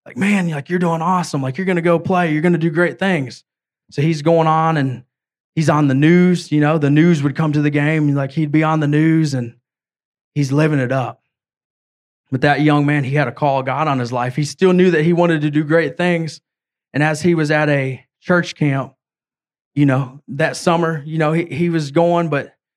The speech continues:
he's like, "Oh, I'm gonna play baseball." He got invited to go to the Kansas City Royals tryout. He played, and he did really good. And then there was several other teams, you know, colleges that wanted him to come play. You know, Enterprise Ozark, Alabama. They're like, "Hey, can you come play for us?"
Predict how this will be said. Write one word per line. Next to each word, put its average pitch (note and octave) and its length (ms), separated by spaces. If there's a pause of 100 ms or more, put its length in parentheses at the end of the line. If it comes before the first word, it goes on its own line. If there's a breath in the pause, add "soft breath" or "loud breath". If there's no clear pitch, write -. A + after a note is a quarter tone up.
(160)
he's C#3+ 80
like, C3 100
"Oh, D#3+ 200
I'm D#3+ 120
gonna F3 180
play D3+ 220
baseball." C3+ 640 (720)
He C#3 60
got C#3+ 200
invited C#3+ 460
to C3+ 80
go D3 180
to C#3 240
the A#2 140
Kansas D#3 440
City D3+ 200
Royals C#3+ 480
tryout. C#3+ 520
He C#3 120
played, D#3 460
and B2 200 (320)
he E3+ 80
did E3+ 140
really E3+ 280
good. E3 320
And D3 140
then D3+ 140
there D#3 100
was C#3+ 240
several D#3 340
other D#3 140
teams, D#3+ 600 (360)
you D#3 100
know, D3 120
colleges D3 640
that C3 140
wanted C#3 240
him C3+ 100
to C3+ 100
come C3+ 220
play. B2 520
You C3+ 100
know, C3+ 160
Enterprise D#3+ 680
Ozark, D3+ 400
Alabama. D3 500
They're C3+ 140
like, B2+ 160
"Hey, F3 200
can D#3+ 180
you D#3+ 80
come D#3+ 180
play E3+ 220
for C3 320
us?" - 180